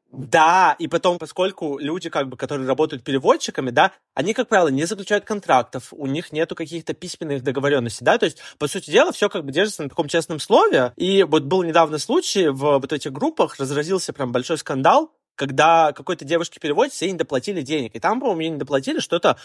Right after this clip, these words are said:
около двухсот тысяч рублей. Я, конечно, могу при-, привирать,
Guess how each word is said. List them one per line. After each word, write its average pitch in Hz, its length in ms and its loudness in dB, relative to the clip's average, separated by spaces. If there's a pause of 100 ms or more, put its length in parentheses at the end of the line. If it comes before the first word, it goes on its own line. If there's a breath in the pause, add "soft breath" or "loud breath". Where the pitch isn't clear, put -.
(160 loud breath)
около 160 420 2 (260 soft breath)
двухсот 180 500 0
тысяч - 340 -10
рублей. 139 200 -4
Я, 131 200 0
конечно, 226 260 -4
могу 147 140 -4
при-, 170 220 -2
привирать, 135 800 2